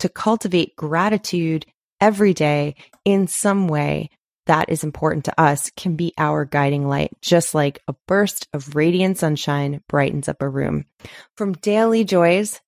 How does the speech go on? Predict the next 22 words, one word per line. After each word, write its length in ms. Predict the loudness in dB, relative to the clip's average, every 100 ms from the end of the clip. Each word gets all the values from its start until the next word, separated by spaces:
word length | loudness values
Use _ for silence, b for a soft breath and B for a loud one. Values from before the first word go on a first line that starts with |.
| -10
to 100 | -10
facing 520 | -2 0 2 0 -2
the 60 |
challenges 640 | -2 0 0 2 2 2 2
of 140 | 0
an 80 | 0
evolving 540 | 0 2 2 0 0
world, 420 | 2 4 4 2 -4 _ -4
this 140 | -4
conversation 1000 | -2 0 2 2 2 0 2 2 0 0
with 260 | 0 -2 -2
me 320 | -2 2 0 0
and 200 | -2 0
Lainey 460 | 0 2 2 0 -2 _
will 240 | 2 2 2
inspire 640 | -2 -6 -2 0 2 4
you 220 | 2 0
to 160 | -2 -4
wield 480 | 0 2 4 4 2
gratitude 720 | 2 4 2 0 0 0 0
as 140 | -4
a 60 | -4